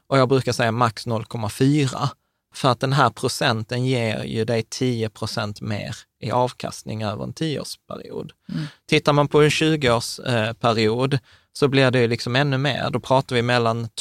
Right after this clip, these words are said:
Speaker 1: två och tjugo procent mer pengar till dig. Och för att ta konkret, eh, exempel med lite belopp, så räknar jag på tjugo år med, eh, hundratusen kronor.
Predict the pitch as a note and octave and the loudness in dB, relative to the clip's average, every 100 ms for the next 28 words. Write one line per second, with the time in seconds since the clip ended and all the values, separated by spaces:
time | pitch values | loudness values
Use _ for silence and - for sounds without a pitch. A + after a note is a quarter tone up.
0 | - B2+ G#2+ G#2 - A2 - - C3+ B2+ | 0 2 2 2 -2 -6 -4 0 2 2
1 | A2+ G#2+ - - C3 A2+ A2+ - - - | -2 -4 -4 -2 -2 -2 -6 -8 -12 -4
2 | A#2+ A#2 G2+ - - A2 - - - C3 | 0 0 -2 -6 -4 -4 -4 -8 -4 0
3 | D#3+ - E3 - _ - - C3+ - C3 | 0 0 -2 -4 _ -20 -4 0 2 2
4 | - D3+ C3+ B2 - B2+ - C3 A#2 - | 2 2 4 2 -2 -4 -2 0 0 -2
5 | - A#2+ A#2+ - C3+ A2+ - A2+ A#2 A2+ | -2 -2 -2 -2 -2 -2 -2 -2 0 0
6 | - A#2+ B2+ F3 B2+ - - - _ _ | 0 2 4 4 2 -2 -18 -20 _ _
7 | _ - C3 C3 C#3 - A#2+ A2+ B2 A#2 | _ -2 2 4 4 2 -2 0 2 2
8 | - D3+ D3+ D3 C3+ - C#3 G#2+ - B2+ | 2 2 2 0 -2 0 2 2 2 0
9 | - _ _ - B2 A2+ - A#2+ A2+ D3+ | -2 _ _ 0 2 2 0 -4 0 0
10 | B2+ B2+ - A#2+ - B2 A#2+ A2 G#2 B2+ | 0 -4 -2 -2 -4 -4 -2 -2 0 -2